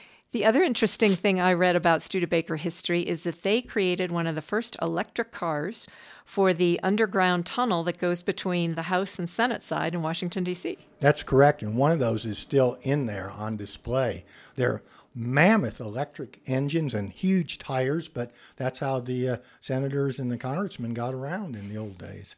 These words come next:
Speaker 1: It, it, the, the design of the car made me think about politics because there was a steering wheel on either side. So when they were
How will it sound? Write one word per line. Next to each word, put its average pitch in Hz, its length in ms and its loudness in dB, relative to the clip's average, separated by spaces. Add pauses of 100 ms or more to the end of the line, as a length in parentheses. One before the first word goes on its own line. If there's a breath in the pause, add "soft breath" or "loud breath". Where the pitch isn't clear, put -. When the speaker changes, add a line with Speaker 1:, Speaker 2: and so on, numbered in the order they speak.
(140)
Speaker 1:
It, 190 180 -2
it, 180 340 -2
the, 175 240 4
the 180 120 0
design 202 400 6
of 185 80 2
the 185 80 2
car 214 280 6
made 175 200 2
me 165 100 0
think 180 180 -4
about 170 260 0
politics 202 540 2
because 175 360 -2
there 175 180 4
was 170 240 2
a 170 60 0
steering 233 420 2
wheel 170 200 2
on 165 140 0
either 165 280 0
side. 185 440 2
So 180 140 0
when 170 200 0
they 165 100 0
were 160 180 0